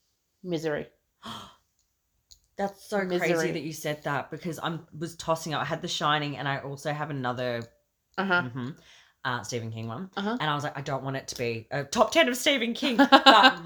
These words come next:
Speaker 2: no, girl, Misery.
Speaker 1: I
Speaker 2: So good.
Speaker 1: It has to be a top eleven, and sh-
Speaker 2: Mm-hmm.
Speaker 1: that movie has to be thrown in there.
Speaker 2: Yeah.
Speaker 1: 'Cause it gets me every time.
Speaker 2: Every
Speaker 1: Annie
Speaker 2: time.
Speaker 1: Wilkes.
Speaker 2: Uh-huh.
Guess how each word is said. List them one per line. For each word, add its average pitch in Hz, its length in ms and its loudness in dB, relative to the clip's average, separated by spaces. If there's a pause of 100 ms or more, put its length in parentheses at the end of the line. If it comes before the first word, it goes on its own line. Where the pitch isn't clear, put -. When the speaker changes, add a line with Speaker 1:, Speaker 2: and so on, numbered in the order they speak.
(160)
Speaker 2:
no, 262 480 8
girl, 190 220 4
Misery. 247 520 0
Speaker 1:
I 254 540 8
Speaker 2:
So 269 440 6
good. 123 300 -6 (1400)
Speaker 1:
It 233 80 6
has 302 200 8
to 269 60 -6
be 269 100 2
a 262 40 2
top 233 200 -2
eleven, 190 360 2
and 175 280 -2
sh- 165 80 -4
Speaker 2:
Mm-hmm. 156 300 -6
Speaker 1:
that 180 180 2
movie 175 220 -2
has 170 140 -2
to - 60 -20
be 190 100 -6
thrown 170 260 -8
in 165 100 -8
there. 170 180 -6 (180)
Speaker 2:
Yeah. 147 200 0 (440)
Speaker 1:
'Cause 233 320 8 (100)
it - 280 4
gets - 220 -4
me 190 180 -4
every 180 260 0
time. 247 560 4
Speaker 2:
Every 180 400 2
Speaker 1:
Annie 190 160 4
Speaker 2:
time. - 100 8
Speaker 1:
Wilkes. 262 520 10
Speaker 2:
Uh-huh. 147 400 -2